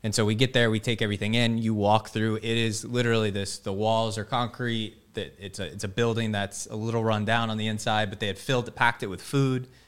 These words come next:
packed it with clothes, shoes, uh, and we, we brought in, we carried in a ton of food. Um, and as we're doing that, I think the conversation turned to,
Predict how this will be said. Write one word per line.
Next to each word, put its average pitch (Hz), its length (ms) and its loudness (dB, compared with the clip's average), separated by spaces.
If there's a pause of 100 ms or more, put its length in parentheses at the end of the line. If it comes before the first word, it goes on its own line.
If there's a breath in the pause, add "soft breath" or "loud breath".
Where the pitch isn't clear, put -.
(100)
packed 101 260 -2
it 82 80 -8
with 90 120 -12
clothes, 117 580 -2 (280 loud breath)
shoes, 117 800 -2 (400 loud breath)
uh, 98 400 0
and 113 180 -2
we, 117 180 2
we 113 200 -2
brought 110 260 2
in, 117 140 0
we 113 80 -2
carried 117 320 0
in 101 100 -2
a 92 40 -6
ton 113 240 -4
of 101 80 -6
food. 110 360 -4 (400 loud breath)
Um, 104 120 0
and 107 80 0
as 120 200 4
we're 120 100 2
doing 117 280 0
that, 104 220 0
I 107 60 -6
think 110 220 -8
the 107 60 -6
conversation 107 640 2
turned 104 420 0
to, 98 480 -2